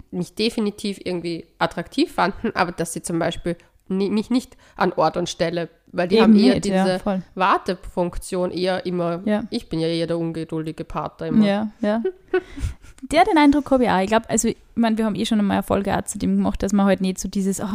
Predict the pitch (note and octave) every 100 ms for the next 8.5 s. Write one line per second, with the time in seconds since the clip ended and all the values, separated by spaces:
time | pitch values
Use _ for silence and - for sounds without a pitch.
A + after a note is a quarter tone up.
0 | A3+ A3 G#3 G#3+ G#3+ G#3+ A3+ - F#3+ -
1 | - A#3 G#3+ - - - - E3 - -
2 | G3+ G3 G#3 C#4+ B3 G3+ G#3 B3 G3+ -
3 | - - G#3 G#3+ A3 - B3 E3 F#3 A#3
4 | C#4+ - - - _ _ - - A3 G#3+
5 | A3+ G#3 G#3 F#3+ G#3+ - F4 - - D4
6 | B3 F#3+ - F3+ G3 F#3 F3+ - - -
7 | F3 F#3+ G#3 G3+ - G3 G#3 - G3 G3
8 | F#3 F#3 F#3 F#3+